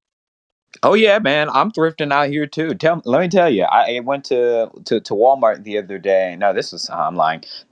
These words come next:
I went the other week or so, and I got me a pair of knockoff Crocs <laughs> from, from Walmart because, you know, like, I'm not, here's the thing about me. I'm a minimalist.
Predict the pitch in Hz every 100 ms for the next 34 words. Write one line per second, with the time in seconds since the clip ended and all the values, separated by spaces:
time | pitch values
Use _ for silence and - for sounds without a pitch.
0 | 82 110 113 123 113 107 107 104 101 95
1 | 92 82 92 185 - 95 85 78 69 -
2 | - _ - 85 87 98 - 98 95 92
3 | 87 101 95 92 87 87 87 85 82 -
4 | - _ _ _ _ _ - 92 101 117
5 | - 107 104 - 107 113 - - - 101
6 | - 127 98 117 107 98 123 117 95 110
7 | 104 101 101 104 101 98 101 95 - -
8 | - - - 170 156 143 - - 131 139
9 | 160 143 117 110 92 95 95 98 101 _
10 | _ - 117 107 95 90 87 90